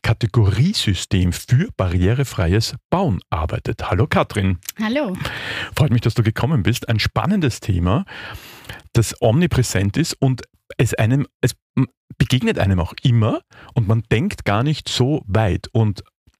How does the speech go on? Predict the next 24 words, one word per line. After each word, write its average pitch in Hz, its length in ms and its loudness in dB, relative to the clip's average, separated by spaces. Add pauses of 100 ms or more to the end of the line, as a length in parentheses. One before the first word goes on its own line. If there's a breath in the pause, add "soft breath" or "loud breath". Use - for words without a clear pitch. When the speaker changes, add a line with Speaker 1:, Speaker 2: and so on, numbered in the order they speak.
(140)
Speaker 1:
als - 220 -2
du 131 100 4
mir 170 120 2
davon 123 240 2
erzählt 107 320 0
hast, - 240 -6 (160)
habe 110 160 2
ich - 180 -4
auch 170 140 -2
wieder 113 160 0
angefangen, 92 480 0 (400 loud breath)
noch 110 400 2
weiter 90 340 0
zu - 120 -2
denken. 92 420 -2 (360 loud breath)
Ihr 175 220 4
stellt - 540 0 (200)
die 131 80 6
Frage 104 360 0
in 127 60 2
den 95 120 2
Raum, 95 380 0 (260)
ab 107 220 -2
wann 127 240 0